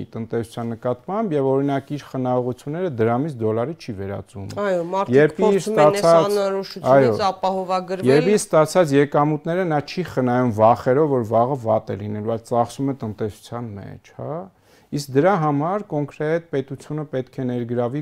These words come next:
Speaker 1: գործողություններ անելով, ոչ թե խոստումներ տալով։ Անցան այդ ժամանակները, խոստումներով չի, կոնկրետ հողի գետնի վրա գործողություններ են պետք։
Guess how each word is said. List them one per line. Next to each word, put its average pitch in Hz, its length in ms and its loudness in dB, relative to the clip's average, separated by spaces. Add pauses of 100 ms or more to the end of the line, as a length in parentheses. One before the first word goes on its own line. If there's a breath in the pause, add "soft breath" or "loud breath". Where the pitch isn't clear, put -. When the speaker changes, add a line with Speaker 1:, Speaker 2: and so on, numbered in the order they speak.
Speaker 1:
գործողություններ 127 800 -2
անելով, 117 400 -4
ոչ 117 220 -8
թե 113 180 -10
խոստումներ 110 560 -10
տալով։ 110 320 -10
Անցան 135 380 -4
այդ 101 100 -12
ժամանակները, 110 640 -12
խոստումներով 127 640 -4
չի, - 160 -20
կոնկրետ 143 480 -2
հողի 120 460 4
գետնի 117 420 -6
վրա 120 240 -4
գործողություններ 113 720 -10
են 101 160 -14
պետք։ - 360 -18